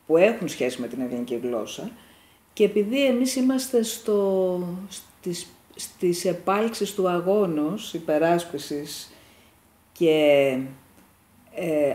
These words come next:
ανάδειξης της ελληνικής γλώσσας ως διασυμπαντικού κώδικα,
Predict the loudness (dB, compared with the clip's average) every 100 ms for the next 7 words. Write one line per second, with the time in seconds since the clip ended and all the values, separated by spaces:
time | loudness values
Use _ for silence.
0 | -2 -4 0 2 0 -2 -6 -10 -14 -14
1 | -18 -20 -20 _ _ -12 -4 -2 0 -2
2 | -4 -6 -6 -2 0 0 0 -4 -4 -10
3 | -20 -8 -2 0 2 2 0 -2 -2 -2
4 | -4 -2 -2 0 -2 -4 -6